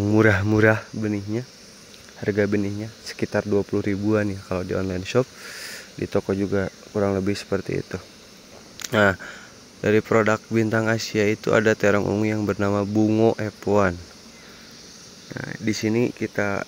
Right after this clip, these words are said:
lihat tanamannya. Ini umur tanamannya lima puluh hari setelah tanam ya. Kita tanam kurang lebih sepuluh ribu batangan dari petakan yang ini sampai sana ujung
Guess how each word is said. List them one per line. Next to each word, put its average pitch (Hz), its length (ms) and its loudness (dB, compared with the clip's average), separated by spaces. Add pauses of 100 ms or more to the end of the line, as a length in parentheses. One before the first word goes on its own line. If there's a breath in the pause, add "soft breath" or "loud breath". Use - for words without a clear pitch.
lihat 101 320 -6
tanamannya. 104 560 0
Ini 127 180 4 (220)
umur 120 320 4
tanamannya 110 720 -2
lima 113 240 -2 (160)
puluh 101 240 0
hari 101 160 -6
setelah 101 240 -10
tanam 98 400 -4
ya. 95 60 -16 (2500 loud breath)
Kita 107 640 0
tanam 104 400 0
kurang 104 320 -2
lebih 101 240 -2
sepuluh 101 400 -6
ribu 101 240 2
batangan 98 560 -4 (320)
dari 101 400 -2 (720 loud breath)
petakan 104 480 -2
yang 95 80 0
ini 107 240 -2
sampai - 480 -12
sana 104 240 -2
ujung 110 240 -8